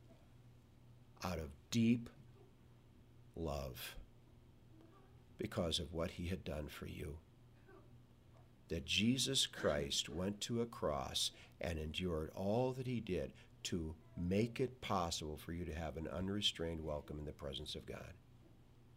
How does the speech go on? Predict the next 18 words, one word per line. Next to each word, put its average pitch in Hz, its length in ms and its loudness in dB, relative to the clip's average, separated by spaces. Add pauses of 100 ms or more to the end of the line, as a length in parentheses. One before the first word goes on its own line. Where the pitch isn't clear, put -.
(3250)
When - 120 2
I 104 80 8
was 98 240 8
eighteen, 92 520 4
this 120 140 4
is 95 80 4
fifty - 360 2
years 76 280 4
ago, 60 360 4
okay? 80 240 8
I 78 40 8
hope 78 160 4
that 67 140 4
doesn't 65 200 -2
frighten - 300 -2
you - 60 -6
too 64 140 -6
much. - 260 -4